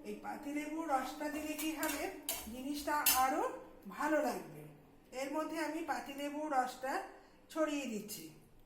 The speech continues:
বেশি যেন দিতে হবে না, অল্প করে দিলেই হবে। এভাবে কি করতে হবে,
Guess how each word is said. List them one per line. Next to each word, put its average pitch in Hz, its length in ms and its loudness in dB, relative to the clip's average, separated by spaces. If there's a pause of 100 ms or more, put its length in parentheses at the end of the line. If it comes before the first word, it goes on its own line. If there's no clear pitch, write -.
(920)
বেশি 294 280 0
যেন 311 180 2
দিতে 277 360 -4
হবে 294 220 -2
না, 311 120 2
অল্প 262 380 0
করে 294 240 0
দিলেই 285 340 -2
হবে। 254 380 2
এভাবে 320 640 -2
কি 294 200 -2
করতে 311 280 0
হবে, 320 380 0